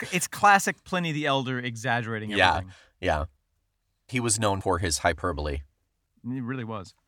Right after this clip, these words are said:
Speaker 1: One theory that I'm seeing proposed is that the association with fire and the salamander came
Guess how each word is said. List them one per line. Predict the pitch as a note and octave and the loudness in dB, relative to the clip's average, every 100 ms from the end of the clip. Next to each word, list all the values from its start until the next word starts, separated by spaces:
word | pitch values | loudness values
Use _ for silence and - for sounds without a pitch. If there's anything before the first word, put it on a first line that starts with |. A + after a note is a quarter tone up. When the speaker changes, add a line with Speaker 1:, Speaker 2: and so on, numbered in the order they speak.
| - | -12
Speaker 1:
One | F#3 C4+ D4 | -2 -2 -2
theory | G#3+ F3+ D3 | -4 -2 -2
that | C3+ | 0
I'm | B2 | 0
seeing | A#2+ - C3+ A#2+ A2 G2+ _ _ _ _ _ _ _ - | 0 0 0 0 -4 -10 _ _ _ _ _ _ _ -12
proposed | C3+ C3 A#2 A2 | -6 -4 -4 -6
is | A2+ C3 A#2 | -4 -4 -2
that | A2+ A#2 A2 - _ _ _ _ | 2 4 4 0 _ _ _ _
the | C#3+ | -2
association | C#3+ F#3 E3 E3+ D3+ C#3 | 0 0 0 -2 -2 -4
with | A#2 | -6
fire | - C3+ C#3 C3 A2+ | -2 0 2 2 0
and | A2+ A2+ | -4 -6
the | A2 | -6
salamander | C3 A#2+ A#2 A2 | -2 -2 -2 -6
came | - B2 A#2 A2+ | -6 -4 -2 -4